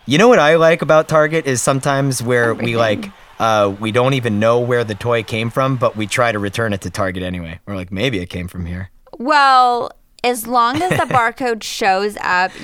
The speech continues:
Speaker 2: yes, you can
Speaker 1: Right.
Speaker 2: typically get some type of credit.
Speaker 1: Um, all right, so talk to me, talk to everybody about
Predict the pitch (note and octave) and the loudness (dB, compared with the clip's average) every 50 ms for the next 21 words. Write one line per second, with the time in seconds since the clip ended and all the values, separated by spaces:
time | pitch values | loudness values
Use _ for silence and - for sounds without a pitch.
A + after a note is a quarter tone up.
0 | F#3 F3 G3+ G3 F3 - - - - - - F3+ - A#2 B2 A#2+ - G3 F#3+ F3 | -8 -4 -2 -2 -2 -2 -4 -10 -14 -12 -8 -6 -2 0 0 0 0 -2 -4 -4
1 | - G3+ - G#3+ G#3+ G3+ F#3 - F#3+ F3 D#3+ E3 - - - - - F3+ E3 E3 | -6 -6 -6 -4 -4 -4 -4 -4 -2 -2 -2 -4 -6 -10 -12 -8 -6 -4 -4 -4
2 | D#3+ D#3+ - F#3 E3 E3 - E3 - - - F3+ D#3+ - - - - - - F#3+ | -6 -6 -6 -8 -8 -8 -10 -12 -14 -10 -6 -6 -6 -6 -6 -8 -10 -12 -12 -16
3 | - - - - - - - - D#3+ C3+ C3 C3 C3 B2+ B2 A#2+ A#2 A#2 - _ | -20 -20 -20 -20 -20 -14 -8 -4 -2 0 0 2 2 0 0 0 -2 -4 -6 _
4 | _ _ _ - - - - D3 E3 D#3 D3+ C#3+ B2 G#2+ - - - F#3+ F3 D#3+ | _ _ _ -18 -16 -8 0 2 4 6 6 6 4 2 0 0 2 4 6 6
5 | D#3 D3+ D3+ D3 D3 C#3+ - - C#3 - G3+ A#3 C#4 - - A3+ G#3 G3+ G3 F#3+ | 6 6 4 4 2 -2 -4 -8 -4 0 2 2 2 2 2 2 2 4 4 4
6 | F#3 F#3 F3 E3 - G3+ A#3 C4+ - G#3 - D#3 D3+ C#3 D3+ D3 B2+ C3+ C3 B2+ | 4 2 2 2 4 4 4 4 2 2 2 2 2 4 2 2 2 2 2 2
7 | B2 A#2+ A#2+ A2+ A#2 A#2 A2+ G#2+ A#2+ A2+ A2+ A2+ A2 A2 - _ | 2 2 0 0 0 0 0 2 4 4 4 4 4 2 -2 _